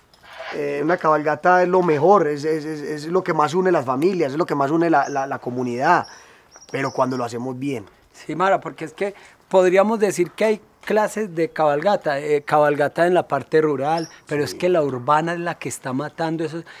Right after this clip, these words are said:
Speaker 2: Cuando
Speaker 1: Claro.
Speaker 2: dicen, "Mire, eh, son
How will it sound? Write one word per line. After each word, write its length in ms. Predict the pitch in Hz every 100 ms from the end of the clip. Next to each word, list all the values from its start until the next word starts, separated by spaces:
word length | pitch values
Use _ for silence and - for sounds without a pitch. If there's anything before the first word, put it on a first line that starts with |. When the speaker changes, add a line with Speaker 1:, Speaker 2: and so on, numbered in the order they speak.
| - -
Speaker 2:
Cuando 340 | 160 156 160
Speaker 1:
Claro. 300 | 120 110 110
Speaker 2:
dicen, 520 | 135 170 139 135 120 135
"Mire, 380 | 226 190 127 - _ _ _ _ -
eh, 280 | 156 170 165
son 360 | - 196 214